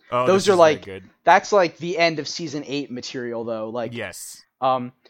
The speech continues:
Speaker 2: when everything escalates so much that they, like, already saved the world twice, and now they, now they need to save, like, the galaxy somehow.
Speaker 1: Yeah, we'll be pulling heavily from Book of Enoch, where all the cool angel names come from,
Speaker 2: Yeah, all the
Speaker 1: and
Speaker 2: cool, all,
Speaker 1: demon
Speaker 2: all,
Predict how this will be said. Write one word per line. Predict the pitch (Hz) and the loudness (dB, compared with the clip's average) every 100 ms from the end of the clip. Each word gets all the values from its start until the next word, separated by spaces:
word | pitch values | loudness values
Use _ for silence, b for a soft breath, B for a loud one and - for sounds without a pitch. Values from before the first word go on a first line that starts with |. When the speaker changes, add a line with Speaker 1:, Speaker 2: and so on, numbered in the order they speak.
| b | b
Speaker 2:
when | 160 | 0
everything | 170 175 165 170 | 2 2 0 -4
escalates | 156 - 156 156 | -4 -4 -6 -6
so | - - 147 | -6 -2 -2
much | 139 131 139 - | 0 -2 -4 -8
that | 139 | -6
they, | 143 | -4
like, | 139 135 | -4 -2
already | 135 135 135 | -2 -2 -2
saved | - 143 | -4 -4
the | 139 | -2
world | 131 123 | -6 -6
twice, | - 123 135 | -4 -4 -4
and | 127 | -6
now | 127 | -4
they, | 127 135 | -4 -6
now | 127 139 | -4 -2
they | 143 | -2
need | 139 | -2
to | 131 | -6
save, | - 139 127 | -4 -4 -4
like, | 127 | -6
the | - | -8
galaxy | 110 113 120 123 - 120 123 | -8 -4 -2 -4 -6 -10 -8
somehow. | - 131 127 123 123 123 _ | -8 -6 -4 -2 -2 -4 _
Speaker 1:
Yeah, | 117 117 | -10 -10
we'll | 104 139 | -6 -6
be | 147 | -6
pulling | 165 190 185 | -6 -6 -6
heavily | 147 151 147 147 | -6 -8 -6 -10
from | 135 131 | -10 -12
Book | 110 131 | -8 -8
of | 113 | -8
Enoch, | 107 123 110 98 92 | -12 -10 -8 -8 -8
where | 110 113 | -8 -6
all | 107 113 | -4 -4
the | 110 | -6
cool | 101 - 113 110 107 95 | -12 -12 -8 -6 -6 -8
angel | 107 101 95 | -10 -10 -10
names | 95 92 - | -12 -14 -16
come | 95 90 | -18 -18
from, | 90 87 87 | -18 -18 -8
Speaker 2:
Yeah, | 123 | -4
all | 131 | -4
the | 104 | -4
Speaker 1:
and | 104 | -8
Speaker 2:
cool, | 147 | -2
all, | 135 | 0
Speaker 1:
demon | |
Speaker 2:
all, | 135 | 0